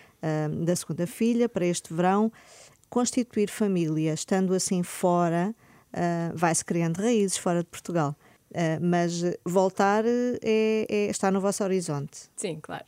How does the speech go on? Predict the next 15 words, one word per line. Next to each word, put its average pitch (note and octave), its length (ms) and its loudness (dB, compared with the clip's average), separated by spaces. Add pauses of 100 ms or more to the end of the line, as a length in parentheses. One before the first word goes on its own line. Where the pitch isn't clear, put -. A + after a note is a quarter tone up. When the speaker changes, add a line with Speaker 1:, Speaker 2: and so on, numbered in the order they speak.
(160)
Speaker 2:
Acho - 260 -12
que - 100 -10
se - 80 -8
constrói F3+ 420 -4
raízes F#3 600 -6 (760)
muito G#3+ 300 2
dentro G#3+ 320 2
daquilo G#3 320 2
que - 100 -10
se - 120 -6
quer F#3+ 220 0
também E3 540 -2
e D#3 40 -4
acho D#3 260 -6
que E3+ 380 -6